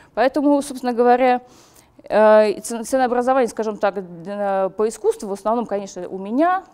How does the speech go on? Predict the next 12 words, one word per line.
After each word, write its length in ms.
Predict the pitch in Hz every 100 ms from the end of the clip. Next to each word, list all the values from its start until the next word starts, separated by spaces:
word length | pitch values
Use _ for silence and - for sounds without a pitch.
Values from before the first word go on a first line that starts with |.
| _ -
запрос — 560 | 175 208 262 339 -
это 180 | 214 196
там 260 | 190 156 147 _
до 500 | 170 226 320 359 330 - _ -
трёх-четырёх 720 | 247 294 - - - 220 269
тысяч 260 | - 226 185
евро. 340 | 151 - 127 _ _ - _
Но 80 | 220
есть, 180 | 302 415
конечно, 400 | 226 208 254 -
там 240 | 190 196
и 160 | 190